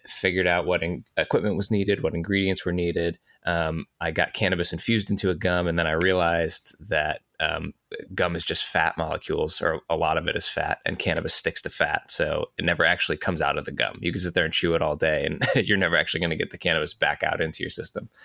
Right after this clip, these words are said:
So my solution to that was, what if I try to put a candy coating on the gum and put all the cannabis in the candy coating? Maybe then when you bite it, it'll fall off, dissolve.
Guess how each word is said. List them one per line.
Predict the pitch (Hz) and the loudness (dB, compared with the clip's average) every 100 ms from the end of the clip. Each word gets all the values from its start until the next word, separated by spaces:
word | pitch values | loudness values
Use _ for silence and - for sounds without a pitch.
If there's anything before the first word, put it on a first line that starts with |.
| - - - - | -14 -12 -10 -8
So | - - 104 101 98 101 - | 0 4 6 6 4 2 2
my | 98 95 90 | 4 4 2
solution | - - 107 113 127 - 101 | 0 2 4 4 2 2 2
to | 95 | 2
that | 87 85 | 2 2
was, | - 90 90 87 82 92 - - | 2 2 4 4 2 0 -4 -4
what | 92 101 107 | 0 4 4
if | 101 | 4
I | |
try | 98 - 90 87 85 - | 2 2 2 2 0 -4
to | - 85 80 78 | 0 0 2 -2
put | - - | -2 -4
a | |
candy | - 92 87 85 | 0 0 2 0
coating | 87 85 82 | 2 2 2
on | 80 | 0
the | 78 | -2
gum | 76 73 76 82 - - | -2 -2 -2 -4 -6 0
and | 87 | 0
put | - 90 | 4 2
all | 90 | 2
the | |
cannabis | 90 92 80 76 | 0 2 2 0
in | 80 | -2
the | 76 | -2
candy | 85 78 78 | -2 -2 -2
coating? | - 80 76 78 | 0 0 0 0
Maybe | 85 82 | 2 2
then | 78 80 | 0 -2
when | 76 | -2
you | 78 | 0
bite | 90 95 | 2 4
it, | 95 - - | 4 0 -2
it'll | 90 80 76 - _ _ _ _ | 0 0 -2 -8 _ _ _ _
fall | - 85 80 | -4 0 2
off, | 98 117 117 - - | 4 2 0 -8 -12
dissolve. | - 82 92 - 98 92 - | -6 0 0 0 -2 -2 -2